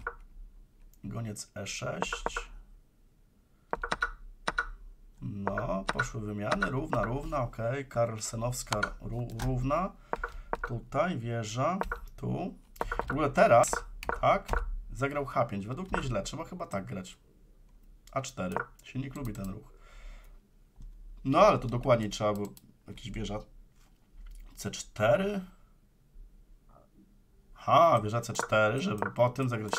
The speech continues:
tak, o matko boska. No, ale działa, trzyma się. No, ale weź i tak graj. Nie no, to tutaj gość trochę przesadził. Skoczek wjechał, król.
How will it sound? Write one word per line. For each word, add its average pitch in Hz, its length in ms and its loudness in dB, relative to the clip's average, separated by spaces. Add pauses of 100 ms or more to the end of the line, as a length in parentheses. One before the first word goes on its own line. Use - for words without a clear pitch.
tak, 110 320 4
o 92 40 -6
matko 104 400 -4
boska. - 380 -8 (1040)
No, 113 160 8
ale 190 220 12
działa, 131 340 8
trzyma 127 380 0
się. - 140 0 (280)
No, - 100 2
ale 110 140 0
weź 117 180 -4
i - 40 -8
tak - 120 2
graj. 127 280 4 (2500)
Nie 151 100 2
no, 110 100 4
to 120 100 -4
tutaj 139 260 -4
gość - 400 -4
trochę - 280 -8
przesadził. 101 600 -2
Skoczek - 480 -6
wjechał, 107 540 -4 (320)
król. 113 500 -6